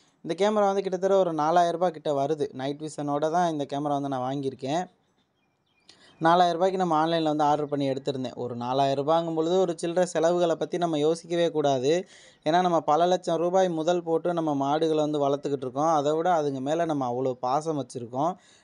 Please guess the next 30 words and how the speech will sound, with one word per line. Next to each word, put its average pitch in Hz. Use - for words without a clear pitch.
நம்ம 147
வீட்ல 196
ஒரு 160
பிள்ளையா 160
நம்ம 151
வளர்க்குறோம் 151
அப்படிங்கும் 139
பொழுது 143
அதுங்களுக்கு 139
செலவு 147
பண்றதுக்கு 139
நம்ம 123
யோசிக்க 135
கூடாது 120
இல்லையா? 113
ஒரு 160
சின்ன 214
கேமரா 214
இருந்திருந்தா 175
நண்பர்களோட 170
மாடு, 151
எத்தனையோ 160
மாடு 160
தொலைஞ்சு 151
போன 147
மாடுகளை 135
ஈஸியா 135
இன்னைக்கு 127
வந்து 127
கண்டுபிடிச்சிருந்திருக்கலாம். 120